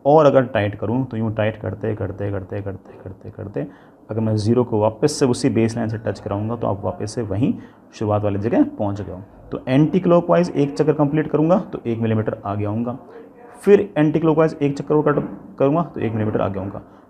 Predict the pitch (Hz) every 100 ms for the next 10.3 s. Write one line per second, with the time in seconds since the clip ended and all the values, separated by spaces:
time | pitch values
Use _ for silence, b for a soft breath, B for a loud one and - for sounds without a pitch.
0 | _ 143 175 - 175 170 165 160 156 160
1 | 156 156 147 147 147 - 147 - 147 147
2 | 110 135 147 156 175 175 - 110 - 143
3 | 139 - 127 123 123 120 120 113 113 110
4 | 107 104 - 110 110 107 107 110 120 277
5 | 277 B B _ 101 - 110 - - 113
6 | 113 120 113 98 95 107 113 123 123 117
7 | 113 104 95 92 98 95 B B - -
8 | 123 127 135 143 147 147 147 147 156 147
9 | 165 269 - - - 104 - 78 - -
10 | - - -